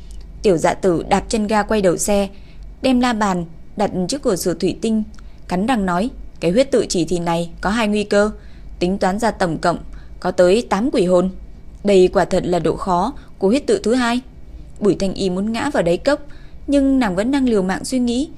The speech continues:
rốt cuộc sinh lộ là gì. "Muội muội ta đã xảy ra chuyện." Nhã Thần đột nhiên lên tiếng, "Ta nhờ các ngươi có thể cứu muội muội ta hay không?" "Ngươi?" Bùi Thanh Y kinh ngạc, "Ngươi như thế nào lại vào trong này? Muội muội của ngươi,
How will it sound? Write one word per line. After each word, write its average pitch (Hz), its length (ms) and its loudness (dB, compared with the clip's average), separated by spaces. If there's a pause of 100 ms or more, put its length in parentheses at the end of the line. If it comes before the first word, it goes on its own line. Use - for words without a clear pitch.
(160)
rốt 262 180 0
cuộc 190 180 0
sinh 208 200 0
lộ 180 100 0
là 170 160 0
gì. 170 300 -4 (540)
"Muội 202 160 0
muội 185 180 2
ta 208 260 2
đã 247 120 0
xảy 180 160 0
ra 208 140 0
chuyện." 190 260 -2 (600)
Nhã 208 160 -2
Thần 190 340 0
đột 190 200 0
nhiên 202 160 -2
lên 196 180 -2
tiếng, 196 260 0 (420)
"Ta 214 80 0
nhờ 185 180 4
các 240 140 0
ngươi 226 240 2
có 262 100 0
thể 208 160 0
cứu 202 180 0
muội 262 180 0
muội 202 160 0
ta 240 100 -2
hay 240 160 0
không?" 240 240 0 (400)
"Ngươi?" 247 260 6 (340)
Bùi 196 140 4
Thanh 196 160 2
Y 208 140 -2
kinh 214 200 -2
ngạc, 175 220 -2 (460)
"Ngươi 254 280 6
như 254 120 2
thế 254 120 4
nào 254 180 2
lại 180 120 -2
vào 185 140 0
trong 240 180 -2
này? 196 240 -2 (420)
Muội 196 140 2
muội 185 200 0
của 185 140 0
ngươi, 214 280 0